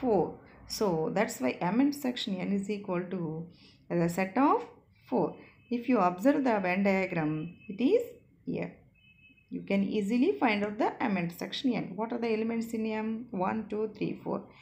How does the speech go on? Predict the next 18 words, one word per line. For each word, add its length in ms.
What 180
are 40
the 140
elements 360
in 160
N? 360
Four, 260
five, 200
six, 340
seven. 320
So 120
what 240
are 60
the 140
common 380
element? 560
Four 220
is 160